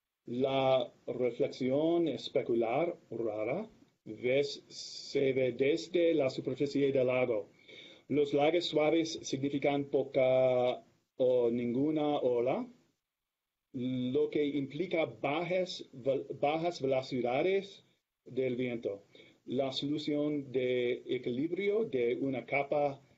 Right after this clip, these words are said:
marina estable y tranquila es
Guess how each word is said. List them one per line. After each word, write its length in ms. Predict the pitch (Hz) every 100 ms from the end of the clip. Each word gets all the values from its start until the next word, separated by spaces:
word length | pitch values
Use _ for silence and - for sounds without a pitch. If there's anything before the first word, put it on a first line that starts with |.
| _ _ _ -
marina 580 | 131 131 131 147 156 131
estable 1000 | - - 135 143 165 190 190 190 180 180 _ _
y 400 | 135 127 120 120
tranquila 1200 | 117 - 117 117 - 160 180 185 180 180 180 175 - _ _ _ _
es 480 | 143 143 143 -